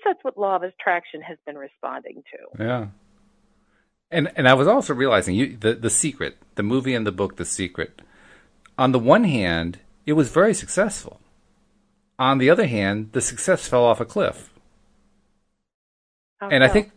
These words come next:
Speaker 2: I think there's a way to explain that. Well, at first it was very successful, and really the main reason it was so successful is that, uh, Rhonda hired a guy named, uh, what was his name?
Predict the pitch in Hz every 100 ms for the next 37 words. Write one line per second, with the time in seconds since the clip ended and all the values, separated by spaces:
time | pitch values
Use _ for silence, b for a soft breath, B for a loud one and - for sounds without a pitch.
0 | - 156 180 180 147 143 143 127 - 190
1 | 214 101 64 - b b - 127 123 -
2 | _ _ _ _ _ _ 139 127 240 240
3 | 147 127 104 120 110 104 - 131 127 -
4 | 62 - 110 98 98 113 131 196 175 92
5 | 95 127 110 104 131 139 110 104 98 90
6 | - 98 - - 120 123 - 82 78 -
7 | - 107 87 - 90 90 - - 101 85
8 | 80 80 - - 107 135 113 - 107 95
9 | 92 95 92 87 82 82 - _ _ _
10 | _ _ _ _ - 87 85 82 78 76
11 | 82 80 78 82 78 78